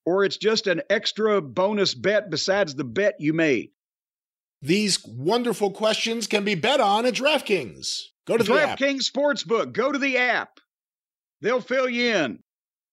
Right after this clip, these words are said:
Speaker 1: DraftKings Sportsbook with code J C E. Folks, the crown is yours,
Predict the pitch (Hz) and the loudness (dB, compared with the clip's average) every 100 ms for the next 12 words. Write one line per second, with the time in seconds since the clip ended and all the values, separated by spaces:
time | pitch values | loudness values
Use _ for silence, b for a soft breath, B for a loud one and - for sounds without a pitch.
0 | - 285 311 294 226 226 180 - - 294 | -4 0 0 0 -2 -2 -2 -6 0 0
1 | 269 - 156 208 113 - 202 208 - 285 | 0 -2 0 2 0 -2 -2 -2 0 0
2 | 254 147 104 202 277 254 - 262 262 190 | 0 -4 -2 0 0 0 0 0 0 0
3 | 220 269 277 - 233 277 - 170 240 - | 0 2 0 0 0 0 -2 -2 -2 -2
4 | 185 254 285 285 262 233 175 294 269 208 | -4 -2 0 0 0 0 0 0 0 0
5 | 120 80 - | -2 -6 -12